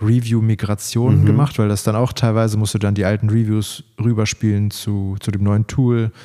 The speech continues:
Speaker 1: Willst vielleicht irgendwie die Käufer der letzten Monate einladen
Speaker 2: Ja.
Speaker 1: zum Bewerten und so weiter. Und da ist teilweise auch so ein bisschen Prozess dahinter. Und dann will man natürlich auch, dass die ganzen Reviews cool dargestellt werden.
Speaker 2: Ja.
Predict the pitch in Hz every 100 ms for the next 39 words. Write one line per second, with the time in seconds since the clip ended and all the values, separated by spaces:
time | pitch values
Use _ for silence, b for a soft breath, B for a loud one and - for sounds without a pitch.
0 | B B _ - 104 - 104 98 101 104
1 | 98 104 101 98 104 - 123 107 - 110
2 | 101 104 101 101 - 113 131 120 110 113
3 | 104 104 95 _ _ _ - 113 110 107
4 | 104 104 104 104 95 - 110 104 101 110
5 | 110 110 101 110 113 110 110 - 110 110
6 | 104 113 113 107 113 110 113 - 131 -
7 | 123 127 127 127 B B B _ 113 107
8 | 113 117 113 107 117 101 104 - 104 -
9 | 107 104 - 101 107 101 104 98 - -
10 | 110 104 101 - - 104 107 - 101 101
11 | 92 90 98 101